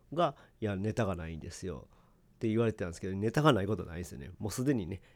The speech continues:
えー、レンタルスペースと、あとインテリアコーディネーター、これ二つ掛け合わせたね、これだけでも本ができるわけなんですね。まあ、イン-、えー、レンタルスペースで気をつけるべきインテリア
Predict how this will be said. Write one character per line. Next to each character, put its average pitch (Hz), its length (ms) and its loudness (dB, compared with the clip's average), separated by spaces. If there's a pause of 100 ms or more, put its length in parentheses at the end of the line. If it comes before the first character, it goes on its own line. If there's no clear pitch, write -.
え 98 120 -6
ー、 101 60 -2
レ 127 100 2
ン 160 120 -2
タ 160 160 0
ル 147 80 0
ス - 120 -10
ペ 131 180 -2
ー 104 40 -2
ス - 140 -12
と、 127 340 0
あ 85 100 -10
と 87 100 -10
イ 101 120 -6
ン 95 100 -6
テ 104 160 -4
リ 101 100 -2
ア 98 60 -4 (120)
コ 104 120 -4
ー 104 60 -2
デ 101 80 -4
ィ - 20 -4
ネ 95 120 -4
ー 78 40 -10
タ - 120 -12
ー、 - 100 -14 (360)
こ 175 140 2
れ 170 100 2
二 - 260 0
つ - 60 -2
掛 - 180 -6
け 113 120 -2
合 - 20 2
わ 98 80 0
せ - 80 -12
た - 100 -16
ね、 85 160 -10
こ 113 140 0
れ 107 60 4
だ 104 120 2
け 104 100 -4
で 98 60 -2
も 82 220 -10 (140)
本 107 140 0
が 82 100 -8
で 95 120 -4
き 98 160 -2
る 101 240 -2
わ 95 120 -6
け 92 60 -6
な 95 80 -14
ん - 60 -20
で - 80 -20
す - 100 -18
ね。 151 160 -6 (300)
ま 127 120 -2
あ、 95 80 -6 (120)
イ 113 120 -2
ン-、 110 120 -2 (440)
え 95 240 -4
ー、 - 0 -
レ 117 100 0
ン 127 80 -4
タ 131 120 -4
ル 135 80 0
ス - 120 -12
ペ 160 220 -2
ー - 20 -2
ス 151 100 -6
で 190 120 0
気 - 220 -4
を 110 120 4
つ - 300 -12
け 131 120 0
る 135 80 -2
べ 160 140 0
き 143 300 -2 (180)
イ 101 80 -4
ン 101 80 -2
テ 95 140 -4
リ 82 160 -8
ア 78 100 -12